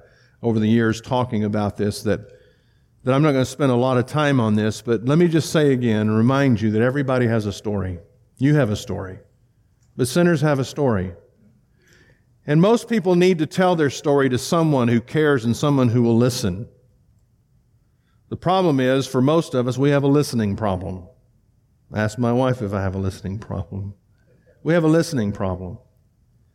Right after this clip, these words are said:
We're often too selfish to spend the time necessary for someone to empty their hearts to us.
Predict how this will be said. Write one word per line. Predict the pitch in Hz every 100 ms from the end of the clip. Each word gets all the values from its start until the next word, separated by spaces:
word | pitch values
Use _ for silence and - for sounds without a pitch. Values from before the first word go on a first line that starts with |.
| _ _ _
We're | 131
often | 156 190 190 151
too | - 175
selfish | - 180 156 143 -
to |
spend | 127 - 156 147
the | 135
time | - 151 135 139
necessary | 143 - - 127 117 117
for | 117
someone | 107 139 127 117 110
to |
empty | 101 127 123
their | 107 107
hearts | 127 120 -
to | - 104
us. | 98 92 -